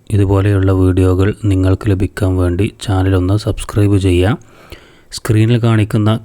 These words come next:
ക്യു ആർ കോഡ് സ്കാൻ ചെയ്ത് നിങ്ങളെ ക്ലാസ്സിൽ ജോയിൻ ചെയ്യുകയാണെങ്കിൽ വീഡിയോകൾ യഥാസമയം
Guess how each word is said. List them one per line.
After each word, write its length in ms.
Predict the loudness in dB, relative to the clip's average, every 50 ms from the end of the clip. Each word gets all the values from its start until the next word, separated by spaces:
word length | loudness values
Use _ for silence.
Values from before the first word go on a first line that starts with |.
| -4 -2
ക്യു 240 | 0 2 2 2 2
ആർ 80 | 0 -2
കോഡ് 320 | -2 -2 -2 0 0 0
സ്കാൻ 400 | -2 -4 -4 -2 0 0 0 0
ചെയ്ത് 380 | 0 -2 -2 0 0 0 -2 -2 -2 -2
നിങ്ങളെ 280 | 0 0 0 0 -2
ക്ലാസ്സിൽ 580 | -2 -2 -2 -2 0 0 -2 -2 -2 -2 -2 0
ജോയിൻ 400 | 0 0 2 2 2 0 0 -2
ചെയ്യുകയാണെങ്കിൽ 960 | -2 -2 -2 0 2 2 2 2 2 0 0 -2 -2 -4 -2 -2 -2 -2 -2 -6 -12 -20 -20 -20 -20 -20 -20 -20 _ _ -8 -2 0
വീഡിയോകൾ 600 | 0 2 2 2 2 2 0 0 0 -2 0 0
യഥാസമയം 880 | 0 0 0 2 0 0 0 -2 -2 -4 -2 -2 0 -2 -2 -2 -4